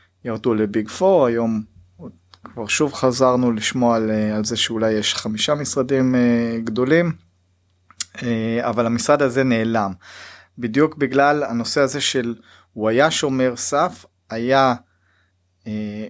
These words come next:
הוא כשל בתפקיד שלו, ואז הרגולטור והציבור הנפגע באו והאשימו אותו.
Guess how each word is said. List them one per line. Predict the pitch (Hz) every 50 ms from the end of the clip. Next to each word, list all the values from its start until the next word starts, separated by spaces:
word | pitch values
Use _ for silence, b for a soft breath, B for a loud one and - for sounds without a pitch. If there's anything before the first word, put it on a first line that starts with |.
| - _
הוא | _ 123 117 101 -
כשל | - - - - 156 165 175
בתפקיד | 185 175 156 - - 139 - - - 170 165
שלו, | - 190 196 190 165
ואז | 139 135 123 135 147 139 -
הרגולטור | 143 120 123 120 110 120 120 117 123 131 147 151 - - 180 180 185 175 156 - - _ _ _
והציבור | 120 110 - 123 120 123 135 135 131 120 110 104 - - - 101 95 113 120 127 120 117 113
הנפגע | 104 101 95 - - 110 104 131 143 185 214 214 b b b b b b b b
באו | - 120 120 120 127 131 139 151 160 175 185 185 165 - - _
והאשימו | - 110 110 113 113 110 107 104 - - - 147 143 139 135 127 123 120 120 117 - _ _ _ _ -
אותו. | - - _ - 160 127 104